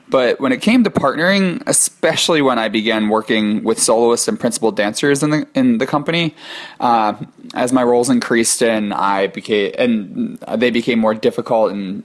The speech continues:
technique and interpretation, I began to feel the pressure of dancing perfectly.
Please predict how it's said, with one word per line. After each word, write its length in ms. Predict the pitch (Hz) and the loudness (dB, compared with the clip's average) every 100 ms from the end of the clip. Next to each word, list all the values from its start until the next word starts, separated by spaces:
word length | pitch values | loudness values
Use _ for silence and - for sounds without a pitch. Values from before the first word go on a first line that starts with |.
| _ | _
technique 440 | - 107 - 120 113 | -14 -12 -2 -2 0
and 100 | 113 | -2
interpretation, 840 | - 120 110 107 113 113 113 98 95 - - - | -2 -4 -4 -4 -2 -2 -4 -6 -8 -18 -20 -6
I 80 | 139 | -2
began 220 | 147 180 | 0 -2
to 60 | 190 | 0
feel 120 | 208 | -2
the 80 | 175 | -2
pressure 380 | - 127 - 120 | -2 -2 0 0
of 60 | |
dancing 380 | 120 110 110 101 | 0 -2 -4 -6
perfectly. 540 | - 110 117 - 64 | -4 -4 -6 -8 -10